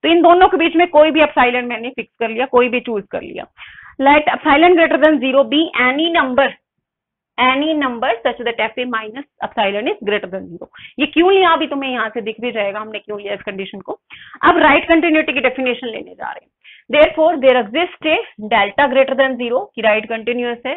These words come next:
एक डेल्टा मिलेगा, such that, हम्म, F X minus F A is less than epsilon for all x belonging to A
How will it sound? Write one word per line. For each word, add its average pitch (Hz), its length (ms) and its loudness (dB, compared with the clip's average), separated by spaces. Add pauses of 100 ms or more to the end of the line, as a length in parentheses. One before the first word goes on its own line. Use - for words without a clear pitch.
एक 185 120 -10
डेल्टा 214 320 -4
मिलेगा, 254 440 -4 (480)
such 330 300 4
that, 269 320 0 (340)
हम्म, 269 140 -6 (640)
F - 260 -4
X - 340 -12 (140)
minus 262 540 2
F 240 320 -6
A 233 40 -4 (640)
is 254 180 -4 (320)
less - 320 -6
than 359 200 4
epsilon 226 640 -2 (480)
for 240 220 2
all 320 300 6
x 320 340 -2
belonging 220 480 -4
to 339 80 -2 (1200)
A 262 220 0